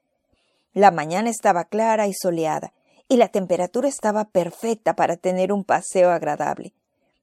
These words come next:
Pedro manejaba su bicicleta al lado de sus amigos, primero Josué, luego Andrés y Enrique.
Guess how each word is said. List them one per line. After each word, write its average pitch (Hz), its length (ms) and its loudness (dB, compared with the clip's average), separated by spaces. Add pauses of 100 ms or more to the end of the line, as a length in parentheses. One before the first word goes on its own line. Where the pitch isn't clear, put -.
(160)
Pedro 311 280 6
manejaba 214 480 0
su 175 140 -4
bicicleta 180 600 -2
al 202 80 0
lado 170 260 2
de 151 140 -6
sus - 220 -8
amigos, 160 520 -8 (480)
primero 196 400 4
Josué, 226 580 0
luego 208 300 2
Andrés 185 600 0
y 208 140 0
Enrique. 165 540 -4